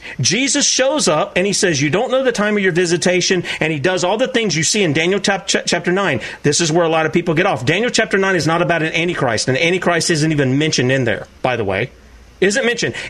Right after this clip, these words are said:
Antichrist is only mentioned in two books of the Bible, First and Second John. It's not mentioned in the book of Revelation, by the way. For all of you who want to translate it over in there, it's not. It's not mentioned in Second Thessalonians. It's not mentioned in First Thessalonians.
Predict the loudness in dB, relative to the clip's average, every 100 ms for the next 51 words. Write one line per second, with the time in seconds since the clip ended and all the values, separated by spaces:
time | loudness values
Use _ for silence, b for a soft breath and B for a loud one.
0 | B -2 -2 -2 -2 0 0 0 2 0
1 | 0 0 0 0 0 0 0 0 0 0
2 | 0 0 0 0 0 0 0 0 0 0
3 | 0 -2 -2 0 0 0 0 0 0 2
4 | 0 0 0 2 2 2 0 -2 B B
5 | B B B 0 0 0 0 2 2 2
6 | 0 0 0 0 0 0 2 2 2 2
7 | 2 0 0 0 0 -2 -8 B B B
8 | -2 0 0 0 0 0 0 -2 0 0
9 | 2 2 2 0 -2 -4 B B 0 0
10 | 0 0 0 0 0 0 0 -2 0 0
11 | -2 -4 -10